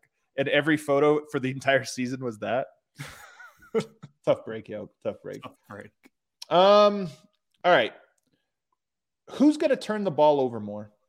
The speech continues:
Speaker 1: To me, this is like, I don't think it's the single thing that will determine the series, but I think it is a, it's like a top three thing. It might, might be number one, but it's gonna be a top three thing.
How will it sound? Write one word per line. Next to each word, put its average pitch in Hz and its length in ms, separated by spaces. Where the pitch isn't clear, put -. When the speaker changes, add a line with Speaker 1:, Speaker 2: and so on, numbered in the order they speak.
Speaker 1:
To 190 80
me, 220 240
this 202 200
is 160 200
like, 139 440
I 185 120
don't 262 200
think 202 200
it's 190 140
the 160 120
single 190 480
thing 220 280
that 220 120
will 208 100
determine 202 400
the 202 60
series, 214 500
but 170 80
I 175 80
think 226 220
it 214 60
is 170 160
a, 127 360
it's 139 220
like 139 180
a 127 60
top - 400
three 143 180
thing. 107 280
It 110 40
might, 190 220
might 190 160
be 123 80
number 107 180
one, 104 180
but 120 120
it's 131 80
gonna 160 140
be 170 120
a 120 40
top 151 280
three 139 140
thing. 117 260